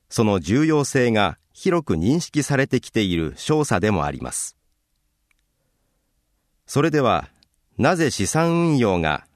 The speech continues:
日本人にとって重要になってきたのでしょうか。それには、次の三つの大きな理由があると私は考えています。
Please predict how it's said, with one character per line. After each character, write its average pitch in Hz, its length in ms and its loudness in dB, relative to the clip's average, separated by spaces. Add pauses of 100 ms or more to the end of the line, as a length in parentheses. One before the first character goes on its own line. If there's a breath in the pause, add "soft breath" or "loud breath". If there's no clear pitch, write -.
(140)
日 90 120 -2
本 135 260 0
人 127 200 2
に 92 120 0
と 104 120 -2
っ 92 40 -6
て 76 240 -8
重 101 280 -2
要 147 200 2
に 135 100 2
な 123 120 2
っ 139 40 -4
て - 160 -6
き - 60 -10
た 104 120 0
の 85 120 -2
で 73 100 -8
し - 100 -10
ょ 71 60 -6
う 64 60 -12
か。 - 180 -14 (2000)
そ - 160 -2
れ 139 100 2
に 143 140 2
は、 87 260 -2 (720)
次 170 300 2
の 131 220 2
三 110 260 2
つ 196 140 -2
の 160 260 4
大 175 60 2
き 135 140 0
な 95 120 4
理 92 160 0
由 147 180 2
が 135 160 2
あ 117 60 2
る 98 120 0
と 67 200 -4 (140)
私 127 400 -2
は 117 120 2
考 110 340 0
え 92 80 0
て - 120 -10
い 65 80 -8
ま - 120 -12
す。 - 220 -10